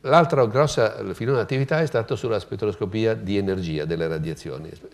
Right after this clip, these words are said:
Dovete pensare che i rivelatori semiconduttori che sono spuntati, boh, direi all-, all'inizio degli anni sessanta, sono stati una bomba, perché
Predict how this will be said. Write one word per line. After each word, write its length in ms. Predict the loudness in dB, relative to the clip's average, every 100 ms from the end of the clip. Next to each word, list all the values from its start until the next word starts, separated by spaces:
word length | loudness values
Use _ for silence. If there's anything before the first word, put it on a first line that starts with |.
| _
Dovete 300 | -4 -4 -2
pensare 460 | -2 0 2 2 0
che 100 | -2
i 80 |
rivelatori 400 | 0 0 -2 -2
semiconduttori 800 | -2 -4 -6 -4 -4 -4 0 0 -2
che 80 |
sono 220 | -6 -6 -8
spuntati, 600 | -8 -6 -2 -2 -4 -10 -12 -20 _ _ -2
boh, 260 | 0 0
direi 280 | -4 -2 0
all-, 200 | 0 0
all'inizio 520 | -2 -4 -4 -4 -2
degli 160 | -2 -2
anni 180 | -4 -6
sessanta, 480 | -8 -6 -6 -4 -6
sono 200 | -6 -4
stati 280 | -4 -6
una 140 | -6 -2
bomba, 400 | -2 0 -2 -4
perché 420 | -6 -2 -2 -2